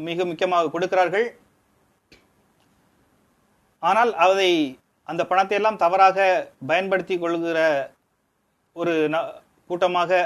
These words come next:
ஹமாஸ் இயக்க தலைவர்கள் இருக்கின்றார்கள். அதனுடைய விளைவுதான், அஹ், இஸ்-, ஹமா-, அஹ்,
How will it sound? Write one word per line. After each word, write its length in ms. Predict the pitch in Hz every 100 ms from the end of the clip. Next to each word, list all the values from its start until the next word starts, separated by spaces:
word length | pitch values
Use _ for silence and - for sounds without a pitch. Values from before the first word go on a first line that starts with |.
| -
ஹமாஸ் 400 | - 156 180 170 -
இயக்க 360 | 170 165 156
தலைவர்கள் 500 | 151 156 165 151 151
இருக்கின்றார்கள். 540 | 151 147 151 151 160 202
அதனுடைய 380 | - 156 170 160
விளைவுதான், 480 | 143 175 185 185 214 214 - _ _ _ _ _ -
அஹ், 260 | 151 147
இஸ்-, 240 | 151 160 - -
ஹமா-, 380 | - 175 190 185
அஹ், 360 | 160 151 143